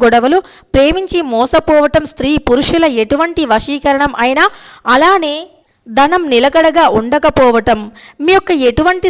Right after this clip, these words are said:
సమస్యలు అయినా ఇరవై నాలుగు గంటల్లో హండ్రెడ్ పర్సెంట్ పరిష్కారం లభిస్తుంది. నెంబర్ వన్ వశీకరణ స్పెషలిస్ట్ పండిత్ నంబూదరి,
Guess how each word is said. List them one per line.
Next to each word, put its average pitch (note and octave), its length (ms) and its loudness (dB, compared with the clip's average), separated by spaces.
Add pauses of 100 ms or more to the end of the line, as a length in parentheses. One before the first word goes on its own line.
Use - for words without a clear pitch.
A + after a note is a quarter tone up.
సమస్యలు C#4 540 0
అయినా C4 180 -2 (180)
ఇరవై C4+ 320 0
నాలుగు D#4 320 0
గంటల్లో C4 460 0
హండ్రెడ్ B3 420 -4
పర్సెంట్ D4 400 0
పరిష్కారం C#4 720 -2
లభిస్తుంది. G#3 580 -4 (500)
నెంబర్ E4 480 0
వన్ F4 140 0 (120)
వశీకరణ D#4+ 560 -2 (100)
స్పెషలిస్ట్ A#3 600 -2 (120)
పండిత్ D4+ 380 -2 (120)
నంబూదరి, C#4+ 640 2